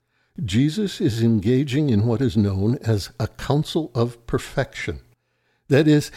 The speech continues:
he is offering the man an idealized goal which is understood from the start to be impractical and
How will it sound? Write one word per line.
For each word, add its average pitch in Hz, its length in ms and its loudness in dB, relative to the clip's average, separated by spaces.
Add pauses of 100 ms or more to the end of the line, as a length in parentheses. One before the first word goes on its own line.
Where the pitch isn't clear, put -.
(120)
he 131 180 2
is 104 220 0
offering 180 500 2
the 143 120 4
man 107 340 2
an 110 160 0
idealized 127 1120 0
goal 98 480 -4
which 117 240 -4
is 110 160 -2
understood 139 760 0
from 147 420 -2
the 101 80 -2
start - 720 -8 (440)
to 127 140 2
be 120 340 0
impractical 131 1040 -2 (220)
and 82 240 -6